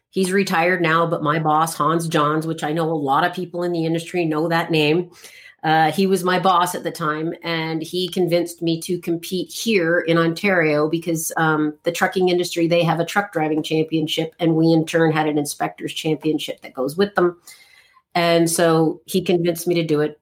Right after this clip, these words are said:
I did it. And then I won here, which then in turn sent me to C V S A. And so that was two thousand and one. And when I went down there in two thousand one, yes, to my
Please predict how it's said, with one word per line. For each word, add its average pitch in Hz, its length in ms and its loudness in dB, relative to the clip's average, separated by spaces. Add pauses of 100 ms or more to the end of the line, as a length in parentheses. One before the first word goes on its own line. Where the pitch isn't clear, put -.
(180)
I 170 120 0
did 165 200 2
it. 151 240 -6 (140)
And 170 200 2
then 160 380 0 (240)
I 165 140 0
won 170 320 2
here, 165 320 2
which 160 280 -4
then 165 160 2
in 160 140 4
turn 156 280 0
sent 160 260 -2
me 156 100 0
to 151 80 -4
C 151 220 -2
V 151 140 0
S 147 180 -6
A. 151 200 -4
And 151 140 -4
so 156 140 -4
that 160 180 2
was 160 140 -2
two 165 160 -2
thousand 151 400 -2
and 139 160 -2
one. 147 380 -6 (340)
And 165 160 4
when 160 120 4
I 156 60 4
went 156 220 2
down 156 180 2
there 156 160 2
in 151 100 0
two 156 160 -2
thousand 151 440 0
one, 151 300 0
yes, 151 320 -4
to 175 180 0
my 160 420 0